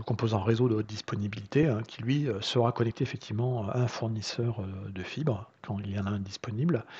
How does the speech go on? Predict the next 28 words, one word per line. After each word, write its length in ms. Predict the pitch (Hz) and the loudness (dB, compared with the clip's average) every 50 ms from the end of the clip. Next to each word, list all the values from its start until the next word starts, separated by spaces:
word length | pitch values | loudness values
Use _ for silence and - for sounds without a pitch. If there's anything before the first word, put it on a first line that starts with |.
| - - - - - - - | -12 -10 -10 -10 -10 -6 -2
Euh, 60 | - 131 | -2 -2
sinon, 360 | 110 - - - 110 123 151 | 0 0 0 0 2 4 4
ben, 80 | 143 120 | 4 2
on 60 | 110 | 0
passera 460 | - - 101 - - - 127 139 139 120 - - | -2 -4 -6 -4 -2 -2 0 0 0 -2 -4 -2
par, 260 | - 127 123 120 104 | -2 -2 0 -2 -4
euh, 80 | 90 90 | -4 0
des 160 | 107 117 110 | 0 0 2
opérateurs 580 | 113 - - 104 98 - - - - 117 139 - | 0 -2 -2 -4 -6 -6 -4 -2 0 0 0 0
qui 80 | - - | -4 -8
nous 100 | 131 110 | -6 -6
amèneront 300 | 110 90 90 98 107 123 | -6 -6 -6 -2 -2 -2
après 240 | 117 113 - - 139 | -2 -2 -2 -2 -2
du 100 | 123 117 | -2 -2
côté, 400 | - - 107 - - 135 135 135 | -6 -6 -8 -4 -2 0 0 2
euh, 80 | 127 104 104 107 110 | 0 0 -2 -4 -6
du 120 | 117 113 | -6 -4
côté 220 | - - 107 - 175 | -4 -4 -2 0 0
Azure. 280 | - - - - - - - - _ _ - - - - - - - - - | 0 -2 -4 -10 -12 -16 -20 -20 _ _ -16 -12 -12 -10 -10 -10 -12 2 4
Donc, 200 | 147 151 - - - - | 4 4 4 2 4 6
en 100 | 160 147 | 8 8
passant 240 | - 160 - 190 | 8 10 10 10
par 120 | 170 156 143 | 10 10 8
des 60 | 143 | 8
satellites, 580 | 131 - 151 - - 127 131 156 190 - - 185 196 180 | 8 6 4 4 4 6 6 4 4 6 6 6 6 6
on 160 | 151 123 120 | 4 4 4
a 80 | 123 123 | 4 4
notamment, 640 | 135 143 - 120 113 117 127 135 139 139 151 - | 4 4 4 2 2 4 4 4 4 4 2 0